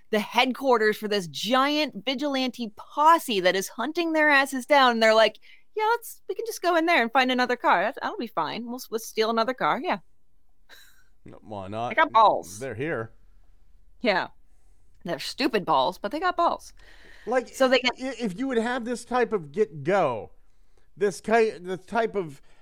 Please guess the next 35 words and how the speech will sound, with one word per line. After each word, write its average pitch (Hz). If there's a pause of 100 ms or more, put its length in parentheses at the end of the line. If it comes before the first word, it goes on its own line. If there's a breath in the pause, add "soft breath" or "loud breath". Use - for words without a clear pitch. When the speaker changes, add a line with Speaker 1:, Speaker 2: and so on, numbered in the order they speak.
(160)
Speaker 2:
uh, 151
of, 170
like, 165
I 196
can 202
do 175
attitude, 165 (380)
but 180
used 196
it 214
for 180
legal 156
stuff, 233 (120)
I 165
feel 208
like 202
you'd 185
be 202
so 208
successful. 185 (720)
Speaker 1:
Yeah, 294
right? 294 (680)
But 262
they 240
don't. - (360)
So 208
they 226
do 330
actually 240
wreck 202
that 160
car. 156 (1120)
And 214
so 220
then 247